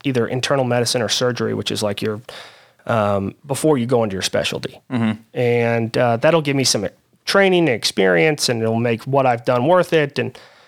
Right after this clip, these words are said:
Speaker 1: you know, I'll, I'll start to get some more of, uh, that way, if I wanna come back,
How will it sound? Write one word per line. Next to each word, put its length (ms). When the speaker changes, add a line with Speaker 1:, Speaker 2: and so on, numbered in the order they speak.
Speaker 1:
you 100
know, 100
I'll, 280
I'll 60
start 320
to 60
get 160
some 160
more 440
of, 220
uh, 380
that 160
way, 80
if 80
I 40
wanna 240
come 240
back, 480